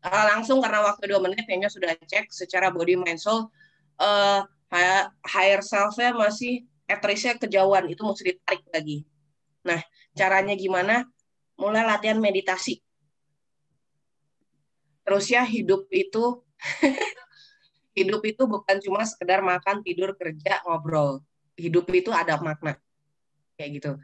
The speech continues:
Nah, Kak Philip ini perlu menemukan makna hidupmu sendiri. Satu di situ, eh, dan ketika berkomunikasi dengan sekitar, latihannya adalah komunikasi itu harus positif, bukan sekedar basa-basi. Jadi biar ada bobot energinya.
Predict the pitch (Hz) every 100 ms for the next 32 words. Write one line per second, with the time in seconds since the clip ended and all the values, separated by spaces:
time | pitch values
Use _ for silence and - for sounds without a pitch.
0 | _ - - 147 170 165 165 185 185 190
1 | 190 220 254 - _ - 175 220 208 190
2 | 180 202 196 165 175 175 175 165 - 160
3 | 160 156 147 147 160 214 - _ _ _
4 | 143 180 160 151 147 175 208 240 _ _
5 | _ _ - 156 156 151 160 165 175 175
6 | 165 160 170 165 165 156 165 180 165 160
7 | 156 - 151 - 208 185 170 170 156 190
8 | 175 147 170 - 160 170 160 - 156 180
9 | 160 208 214 175 160 202 208 - _ _
10 | _ - - 208 190 - _ _ _ _
11 | 156 185 190 180 160 165 160 156 165 156
12 | 156 160 _ _ - 156 175 170 151 147
13 | 156 151 147 - - 160 156 147 151 147